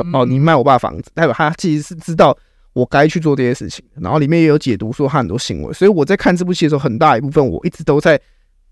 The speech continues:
Speaker 2: 怀疑说，白瑞英饰演这个角色到底是不是他其实很多事情是他有想要得到一些目的，不管这些目的他有没有想过最终后果，但他一定有想要得到什么东西，所以我才会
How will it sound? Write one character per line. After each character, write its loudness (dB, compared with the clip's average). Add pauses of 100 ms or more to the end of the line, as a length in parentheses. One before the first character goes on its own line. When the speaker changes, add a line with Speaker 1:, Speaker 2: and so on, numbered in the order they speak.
Speaker 2:
怀 2
疑 -2
说， -2
白 0
瑞 2
英 0
饰 -2
演 0
这 -2
个 0
角 -4
色 -2 (220)
到 6
底 -8
是 0
不 -2
是 -4 (380)
他 -2
其 -4
实 -6
很 -4
多 -2
事 -8
情 -8
是 -6
他 -2
有 2
想 -4
要 -2
得 -2
到 0
一 0
些 -4
目 -4
的， -4
不 -8
管 0
这 -4
些 0
目 0
的 -6 (420)
他 0
有 0
没 -2
有 -2
想 -2
过 -4
最 -6
终 -2
后 -4
果， -10
但 0
他 2
一 0
定 -2
有 2
想 -4
要 -6
得 -8
到 -6
什 -16
么 -20
东 -20
西， -16
所 -2
以 4
我 2
才 0
会 4